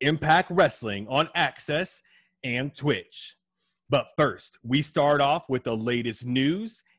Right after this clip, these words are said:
and rumors about Impact Wrestling. Now, we all know that we are on the road to Slammiversary on July eighteenth, twenty twenty. And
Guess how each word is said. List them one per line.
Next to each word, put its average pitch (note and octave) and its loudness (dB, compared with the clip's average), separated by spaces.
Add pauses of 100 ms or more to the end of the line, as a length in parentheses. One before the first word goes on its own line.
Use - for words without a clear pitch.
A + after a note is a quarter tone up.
(120)
and F3 0
rumors C3 2 (180)
about C3 2 (120)
Impact C#3 -2
Wrestling. G#2 -4 (580)
Now, C#3+ 4
we C#3+ 2
all D3+ 2
know D#3 4
that B2 -2
we C#3+ 0
are A#2+ 0 (760)
on C#3+ -2
the F3 -2
road B2 0 (260)
to D3+ -2
Slammiversary C#3 -2 (220)
on C3 -2
July C3 0
eighteenth, C#3 -6 (260)
twenty C3 -4
twenty. G2+ -4 (520)
And C#3 -4